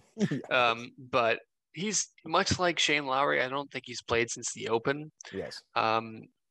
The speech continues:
Speaker 2: so I think he's fairly priced, but I just like Sung Jae and Shane a little better this week.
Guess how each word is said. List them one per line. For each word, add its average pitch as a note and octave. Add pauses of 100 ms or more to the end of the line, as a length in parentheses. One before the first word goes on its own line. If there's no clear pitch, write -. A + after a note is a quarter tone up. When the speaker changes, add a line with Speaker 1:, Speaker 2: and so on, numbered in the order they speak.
(420)
Speaker 2:
so C3+
I C3+
think E3+
he's D3
fairly C3+
priced, C3+
but A#2
I B2
just B2
like A#2+
Sung C3
Jae B2+
and A2+
Shane A#2+
a A#2
little A#2
better A2+
this A2
week. A#2